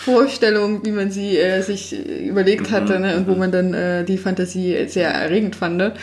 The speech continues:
Speaker 2: Ja.
Speaker 1: Und auf einmal sind dann eben ja auch verschiedene Körper, <laughs> die aufeinandertreffen und viele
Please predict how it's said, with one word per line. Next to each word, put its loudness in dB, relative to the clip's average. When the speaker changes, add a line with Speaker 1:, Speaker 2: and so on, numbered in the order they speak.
Speaker 2:
Ja. 0
Speaker 1:
Und -2
auf 0
einmal 2
sind 0
dann 2
eben -2
ja -2
auch -8
verschiedene 0
Körper, 0
<laughs> 4
die 6
aufeinandertreffen 2
und -2
viele 2